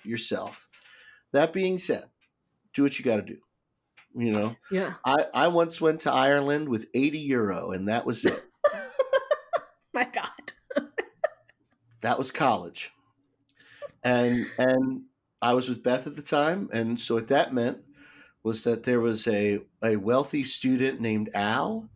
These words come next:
Speaker 1: who, you know, promises were made and I did not follow through. Sexual promises.
Speaker 2: <laughs>
Speaker 1: Um,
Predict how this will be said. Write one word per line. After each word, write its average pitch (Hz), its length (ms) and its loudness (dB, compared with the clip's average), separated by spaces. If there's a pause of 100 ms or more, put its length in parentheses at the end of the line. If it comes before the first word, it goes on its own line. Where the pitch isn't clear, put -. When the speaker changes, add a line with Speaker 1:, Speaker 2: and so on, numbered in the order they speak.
(800)
Speaker 1:
who, 127 680 2 (140)
you 131 120 0
know, 151 520 0 (640)
promises 156 560 0
were 156 100 0
made 139 320 2
and 127 100 0
I 123 80 2
did 123 160 -2
not 123 260 0
follow 127 280 2
through. - 340 -6 (140)
Sexual 123 420 -2
promises. - 680 -8 (300)
Speaker 2:
<laughs> 359 100 -4 (400)
Speaker 1:
Um, 117 640 0